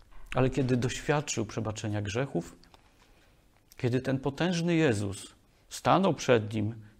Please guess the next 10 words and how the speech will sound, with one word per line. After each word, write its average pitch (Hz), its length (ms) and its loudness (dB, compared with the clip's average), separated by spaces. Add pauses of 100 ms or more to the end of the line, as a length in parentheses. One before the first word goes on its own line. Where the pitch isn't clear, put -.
i 240 80 4
nie 220 140 12
zabił 131 480 10
go 98 240 4 (720)
za 143 180 12
to, 143 140 4
co - 160 -2
przeciwko - 500 -2
niemu 113 280 2
zrobił, 110 580 0